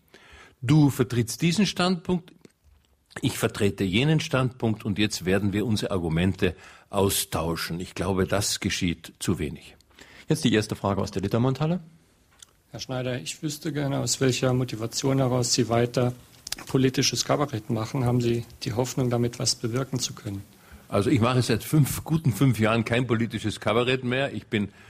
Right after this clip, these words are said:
Speaker 1: äh, mit sechzig offiziell abgetreten und, und, ähm, äh, ich erlebe auch keinen Rücktritt vom Rücktritt. Das mache ich nicht. Ähm, ich, äh,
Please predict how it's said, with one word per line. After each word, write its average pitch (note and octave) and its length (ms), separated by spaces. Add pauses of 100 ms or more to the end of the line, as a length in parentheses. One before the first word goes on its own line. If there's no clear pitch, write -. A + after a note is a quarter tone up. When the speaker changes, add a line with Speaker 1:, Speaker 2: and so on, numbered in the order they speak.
(260)
Speaker 1:
äh, F#2+ 140
mit G2 200
sechzig - 560
offiziell G#2 500
abgetreten C3 760
und, G#2+ 280
und, F#2+ 240
ähm, F#2 720
äh, F2+ 180
ich F2 100
erlebe G#2 360
auch G2 100
keinen F#2+ 300
Rücktritt G#2+ 400
vom F2+ 160
Rücktritt. B2 580
Das - 120
mache A2+ 200
ich A#2+ 120
nicht. C#3+ 340 (800)
Ähm, G#2+ 340 (100)
ich, - 300
äh, G#2+ 360